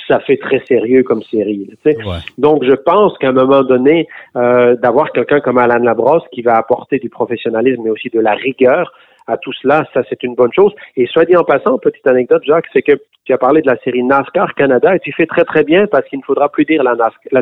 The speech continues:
Speaker 1: série nascar Pinty's. Ça va s'appeler la série nascar Canada, présentée par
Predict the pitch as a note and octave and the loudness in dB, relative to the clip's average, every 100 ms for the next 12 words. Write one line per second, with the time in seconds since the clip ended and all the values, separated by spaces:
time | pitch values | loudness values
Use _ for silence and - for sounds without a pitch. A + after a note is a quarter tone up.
0 | - B2+ B2 A2+ - A#2+ - - F3+ E3+ | -2 -4 -2 -2 -2 -4 -4 -10 -8 -2
1 | G3+ A3+ - - - _ - A#2+ B2 A#2 | -2 -2 -8 -18 -20 _ -6 -4 -4 -4
2 | - C#3+ A2+ - A#2+ A#2 A#2 B2 - E3+ | -2 0 0 -2 -4 -4 -2 -2 -2 -4
3 | D3 - C#3+ C3 B2+ E3+ - _ - - | -4 -2 0 2 2 0 -4 _ -12 -4
4 | F#3+ F3+ F3 D#3+ F3 E3 C#3 A#2+ | -4 -2 -2 0 0 0 0 -4